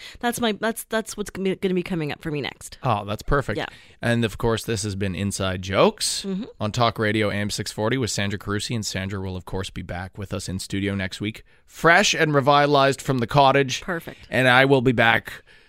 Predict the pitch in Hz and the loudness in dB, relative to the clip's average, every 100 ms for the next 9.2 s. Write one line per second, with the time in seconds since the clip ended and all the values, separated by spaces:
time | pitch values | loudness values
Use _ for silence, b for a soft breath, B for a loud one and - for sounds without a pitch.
0 | b 117 - 117 - 110 107 107 104 95 | b -4 2 2 2 0 0 0 0 -2
1 | 98 101 92 92 90 - 87 85 92 - | -2 -2 -2 -4 -4 -4 -4 -4 -6 -2
2 | 262 254 269 330 320 311 120 120 117 113 | -2 0 0 2 0 2 4 4 4 2
3 | 104 104 104 B - 147 139 131 120 120 | 2 0 -4 B 2 2 2 0 0 0
4 | 120 120 110 107 107 104 - 110 107 101 | 0 2 2 2 0 -2 0 0 0 -2
5 | 98 113 101 - 101 - 113 92 - - | -2 -2 -2 -2 -4 0 0 0 -4 -6
6 | 90 90 - 117 110 101 95 98 95 - | -6 -6 0 2 2 0 -4 -2 -4 -4
7 | 95 92 b b b - 92 113 101 87 | -4 -4 b b b -10 -6 -2 -2 -2
8 | 90 - 92 92 90 - - 92 87 - | -6 -6 -6 -4 -6 -8 -10 -8 -8 -6
9 | 90 | -8